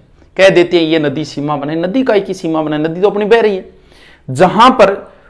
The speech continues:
विश्व की जितनी भी सीमाएं बनी हैं, कुछ सीमाएं झीलों से बनी हैं, कुछ सीमाएं पर्वतों से बनी है, जैसे भारत चीन की सीमा, कुछ सीमाएं नदियों से बनी हैं। क्यों? इससे अव्यवस्था फैलती है। कैसी?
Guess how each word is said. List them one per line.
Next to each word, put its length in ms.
विश्व 380
की 160
जितनी 340
भी 140
सीमाएं 420
बनी 200
हैं, 200
कुछ 160
सीमाएं 600
झीलों 340
से 160
बनी 220
हैं, 180
कुछ 200
सीमाएं 480
पर्वतों 400
से 160
बनी 240
है, 60
जैसे 260
भारत 340
चीन 220
की 120
सीमा, 240
कुछ 180
सीमाएं 440
नदियों 420
से 140
बनी 220
हैं। 140
क्यों? 260
इससे 240
अव्यवस्था 640
फैलती 380
है। 80
कैसी? 360